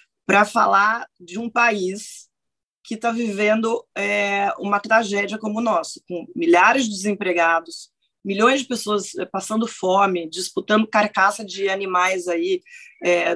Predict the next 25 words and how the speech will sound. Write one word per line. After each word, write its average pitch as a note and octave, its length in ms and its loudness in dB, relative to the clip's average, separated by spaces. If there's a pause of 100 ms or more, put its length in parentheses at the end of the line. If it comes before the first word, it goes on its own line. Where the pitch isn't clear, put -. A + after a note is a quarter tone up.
(120)
em, F#3 520 -2
em F3+ 100 0
caminhões F#3 680 2
de, E3 240 -2
de F3+ 140 -4
supermercado. F3 880 0 (300)
A E3+ 60 -4
gente G#3+ 260 -4
tá C4 100 2
vivendo, A3 420 2
não A3+ 200 0
precisa B3 560 0
você G#3 400 0
ir F#3+ 240 0
à F3+ 80 -2
periferia F3+ 500 -4
das F3 240 -4
cidades F3 360 0
pra F#3 120 -6
você F3+ 240 -4
ver E3 120 2
a F3 40 2
situação F3 380 -4
de F3+ 120 -8
pobreza F3+ 540 4